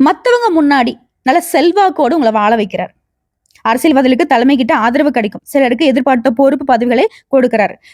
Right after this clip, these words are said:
திருமண வயதுல இருக்கவங்களுக்கு நல்ல தகுதிக்கேற்ற வரன் அமையும். எந்த விதமான நெருக்கடிகள் வந்தாலும் அதுல இருந்து நீங்க மீண்டு வரக்கூடிய நிலை உண்டாகுது. சப்தமஸ்தானத்துல சூரியன் கேதுடைய சஞ்சரிப்பு நண்பர்கள் விஷயத்துல எச்சரிக்கையா இருக்க சொல்லுது.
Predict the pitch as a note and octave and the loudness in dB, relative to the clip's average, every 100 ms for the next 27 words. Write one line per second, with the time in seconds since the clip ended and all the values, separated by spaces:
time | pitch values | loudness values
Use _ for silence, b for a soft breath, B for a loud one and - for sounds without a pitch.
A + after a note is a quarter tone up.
0 | b G4 G4+ G4+ E4+ C4+ C#4 A3+ G#3+ D#4 | b 0 2 2 2 0 0 0 0 0
1 | C4+ B3 C4+ A#3+ C4+ A#3+ A3+ D#4+ B3 G#3+ | 0 0 0 0 0 -2 -2 0 0 0
2 | G3+ F#3 _ _ A3 A3+ D4 D#4+ D4+ C#4 | -4 -6 _ _ -2 2 2 2 2 2
3 | D#4 B3+ C#4+ C#4+ A#3+ A#3 A3+ G#3+ - A3 | 2 2 0 0 0 2 2 0 -2 -2
4 | C4+ B3+ E4 B4 b b b C4 C#4+ B3+ | 0 2 0 -2 b b b 0 2 2
5 | D#4 G4 F4 B3+ C#4 A#3 C4 A#3+ B3 D#4+ | 2 2 2 2 0 -2 -2 0 0 0
6 | A#3+ A3 G3+ G3 - _ _ B3+ A3+ F4 | 0 -2 -4 -8 -16 _ _ -2 0 0
7 | F#4 E4 D4 D4+ E4+ E4 E4 D4+ D#4+ D4 | 2 2 2 0 0 0 2 2 0 2
8 | C4 A3+ B3 A#3 B3+ C#4+ C4+ F4+ A#3+ C4+ | 0 0 0 0 2 2 0 0 2 2
9 | E4 D#4+ - C4+ D4+ A3 - C4+ A#3+ B3 | 2 0 -2 -2 0 -2 -2 -2 0 -2
10 | A3 G#3+ | 0 0